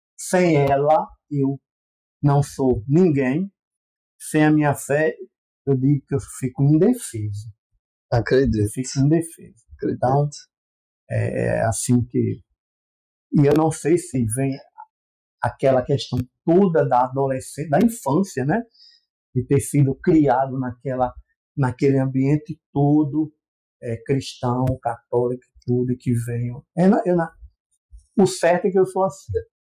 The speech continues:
Speaker 2: Também fui criado num ambiente, eu fui coroinha, e fiquei num ambiente católico, e, e o pessoal dizia, né, eu era, fazia parte de um grupo de oração,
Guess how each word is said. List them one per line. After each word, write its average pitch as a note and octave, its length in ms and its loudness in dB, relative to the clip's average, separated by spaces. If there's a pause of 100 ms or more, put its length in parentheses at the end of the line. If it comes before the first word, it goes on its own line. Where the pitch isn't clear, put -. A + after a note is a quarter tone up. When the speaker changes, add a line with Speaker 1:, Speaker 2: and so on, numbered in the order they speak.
(320)
Speaker 2:
Também C#4 200 6
fui D4 220 0
criado A3 320 2
num G3+ 140 2
ambiente, G3+ 280 2
eu G#3+ 80 0
fui F#4+ 160 0
coroinha, B3 480 2 (320)
e D3 140 -6
fiquei D3+ 220 -2
num D3 200 0
ambiente C#3 300 -2
católico, D#3 480 0
e, D3+ 480 2
e B2+ 600 0
o - 540 -20
pessoal C3 300 -2
dizia, C3 300 2
né, D#3+ 100 2
eu F3+ 120 2
era, D#3+ 100 0
fazia D3+ 400 0
parte D3+ 200 -4
de D3 60 -4
um C#3 60 -2
grupo C#3 180 -2
de C3 100 0
oração, A#2 440 -4